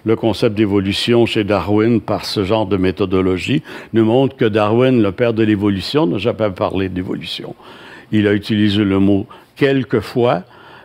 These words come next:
Et, euh, pourquoi ? Parce que, euh, le mot évolution avait le sens de l'embryon. Et il ne voulait pas parler de la transformation des sp-, des espèces en termes d'évolution,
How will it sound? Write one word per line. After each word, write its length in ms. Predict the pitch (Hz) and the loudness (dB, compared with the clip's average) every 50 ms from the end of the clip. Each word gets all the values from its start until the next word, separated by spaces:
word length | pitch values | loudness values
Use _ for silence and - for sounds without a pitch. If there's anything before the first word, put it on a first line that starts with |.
| - - | -10 -4
Et, 320 | 113 110 110 113 117 120 - | 0 2 2 2 0 -2 -2
euh, 340 | - 120 110 107 104 107 110 | 0 2 2 4 4 2 2
pourquoi ? 580 | 98 - - - - - - 127 135 160 170 131 | 0 -2 -4 -6 -4 -2 0 2 2 2 0 0
Parce 360 | - 123 104 - - - - | -2 -4 -4 -6 -8 -12 -6
que, 300 | - - 139 147 165 165 - - - - - - _ - - | -2 0 2 2 2 0 -2 -8 -20 -20 -20 -20 _ -6 -2
euh, 100 | 113 104 | 0 2
le 140 | 104 110 107 | 2 4 4
mot 200 | 107 120 127 127 | 4 4 4 4
évolution 600 | 117 101 110 107 101 104 95 - - 131 139 139 | 4 4 2 2 2 0 -2 -2 0 0 2 2
avait 340 | 123 - 110 104 98 113 110 | 0 0 -2 0 2 2 2
le 160 | 104 101 98 | 2 0 -2
sens 720 | 95 - - - 143 131 135 151 160 165 156 - - - 143 | -4 -4 -2 -2 0 0 2 2 0 0 -2 -4 -8 -6 -4
de 80 | 127 | -2
l'embryon. 640 | 104 107 113 113 117 113 107 104 110 110 113 110 101 - - - - - - - - - _ - | 0 0 0 0 0 0 0 0 2 2 2 0 -2 -4 -10 -18 -20 -20 -20 -20 -20 -16 _ -2
Et 240 | 101 101 107 113 110 | 0 2 2 2 4
il 100 | 107 107 | 4 4
ne 80 | 107 | 2
voulait 380 | 101 90 110 127 123 127 120 110 | 2 2 2 2 4 4 2 2
pas 320 | - 135 135 143 143 135 | 0 0 2 2 2 0
parler 420 | 117 - - 120 110 104 110 123 123 | -2 -4 -2 -2 0 2 2 2 2
de 100 | 110 110 | 2 0
la 160 | 104 98 98 | 0 0 0
transformation 800 | - 110 127 123 - - 120 113 104 107 98 92 - - 123 | -2 -2 -2 -2 -2 -4 -4 -2 -2 0 -2 -2 -2 -2 0
des 140 | 113 104 98 87 | 0 0 0 -2
sp-, 320 | - - - - - - | -4 -8 -8 -8 -8 -4
des 240 | - 107 104 95 98 | -2 0 0 0 0
espèces 380 | 92 90 - - 120 104 - - - - - - | 0 -2 -2 -2 -4 -4 -4 -8 -16 -20 -18 -6
en 240 | - 110 110 104 95 | -2 0 0 0 0
termes 280 | - 147 139 143 139 117 | -2 -2 -2 0 0 0
d'évolution, 720 | 110 110 98 101 95 90 87 - - - 107 117 156 | 0 0 0 0 -2 -2 -4 -4 -2 -2 0 0 -2